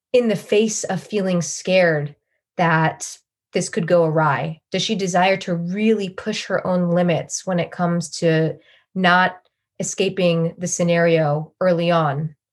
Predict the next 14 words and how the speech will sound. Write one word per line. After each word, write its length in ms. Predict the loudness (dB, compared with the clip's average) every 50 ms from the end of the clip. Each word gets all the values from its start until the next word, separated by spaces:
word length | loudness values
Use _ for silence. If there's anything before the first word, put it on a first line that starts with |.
| _ _ _ _ _ _ _ _ _ _ _ _ _ _ _ _ _
So 200 | -8 -4 -2 0
what 160 | 2 2 4 4
are 80 | 4
all 160 | 4 2 2
the 80 | 2 0
desires 560 | -2 -2 0 2 2 4 4 4 4 2 0
there? 460 | 0 -2 -2 -2 -4 -8 -10 -14 _ _ _ _ _ _ _ _ _ _ _ _ -4
And 160 | -4 -2 0 0
then 140 | 0 2
the 100 | 2 2
last 400 | 4 4 4 4 2 0 -4 -6
one 280 | -4 -2 0 0 0 0
is 420 | 0 0 2 2 0 -2 -8 -8 -8
assumptions. 840 | -8 -2 -2 0 0 -2 -2 -6 -8 -8 -8 -10 -12 -14 -14 -16